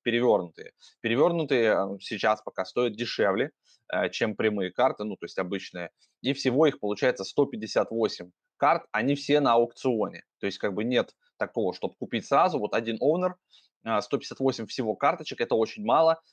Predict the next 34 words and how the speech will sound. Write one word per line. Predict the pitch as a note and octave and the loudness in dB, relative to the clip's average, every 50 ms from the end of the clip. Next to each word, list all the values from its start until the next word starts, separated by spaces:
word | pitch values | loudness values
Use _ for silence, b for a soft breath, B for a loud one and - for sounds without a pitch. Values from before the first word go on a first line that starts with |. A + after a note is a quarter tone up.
| b b | b b
а | - F#2+ | -4 -2
пока | - B2 B2 - C#3+ B2 | 0 0 0 2 0 0
никакого | A2+ A2+ - A#2 A2+ - B2 A2 G#2 F#2+ - _ _ _ _ _ | 0 -4 -8 -10 -2 -2 0 2 2 0 0 _ _ _ _ _
тр-, | - A#2+ - | -2 -2 -2
волюма | A#2 A#2+ B2+ B2 A#2 A2 G#2+ G#2+ G#2+ | 0 2 4 4 4 4 2 0 0
нет, | B2 D#3+ F#3 - | 0 0 -2 -2
потому | - - A2+ G#2+ | -4 -6 -6 -6
что | F#2+ - A2+ | -4 -4 -4
никакую | G#2+ G#2+ - A2 - - C3+ | -4 -2 -4 -4 -2 -2 -2
ставку | B2+ - B2 A#2+ - - - | 0 2 2 2 2 -2 -10
еще | A2 - - | -8 -6 -6
не | A2 A2 | -6 -6
приняли. | G#2+ - A2 F#2+ F2 E2 - _ _ _ _ _ _ - | -4 -4 -6 -4 -6 -8 -10 _ _ _ _ _ _ 0
Но | A#2 C#3 C#3+ C3 | 2 2 2 2
мы | A#2 B2+ C3+ | 2 2 2
еще | B2+ A#2+ - - | 2 2 0 0
подумаем, | A#2 A2 A#2 C#3 D3 C3 A2+ | 0 2 2 2 2 2 0
может, | G#2 G#2 G#2+ F#2+ | 0 -2 -2 0
тоже | - B2+ A2+ A2+ G2 | 0 0 2 2 -2
сделаем | F2+ G2 G#2+ G#2+ G#2 G2 F2+ | 0 2 2 2 2 0 0
пару | - F#2+ F#2 F#2 | -2 -2 -2 -2
ставочек, | F#2 - A2 A2+ A#2 G#2 G2 - F#2+ - _ _ _ _ _ | 0 0 0 2 2 0 0 -4 -10 -10 _ _ _ _ _
а, | - F2 F2+ E2+ | -2 0 0 0
как, | - - G2+ - _ _ _ | 0 -2 -4 -4 _ _ _
как | - C3 B2 | -2 0 0
раз | C3 B2 - | 0 0 0
вот | - B2 | 0 -2
такие | - - - F#3 E3+ | -2 -2 -2 -4 -2
проекты | - A#2+ B2 C3+ C3+ - | 0 2 0 0 0 -4
могут | A#2+ A#2 B2 A2 G2+ - | -2 -2 -2 -2 -2 -8
стрельнуть. | - - G#2+ G2 F2 D#2+ - | -4 -2 -2 -2 -2 -6 -10
То | - | -10
есть | G2 - - | -10 -6 0
TradingView, | B2 C3+ C3 B2 B2 B2 B2 B2 G#2+ - | 0 0 0 0 -2 -4 -4 -4 -4 -6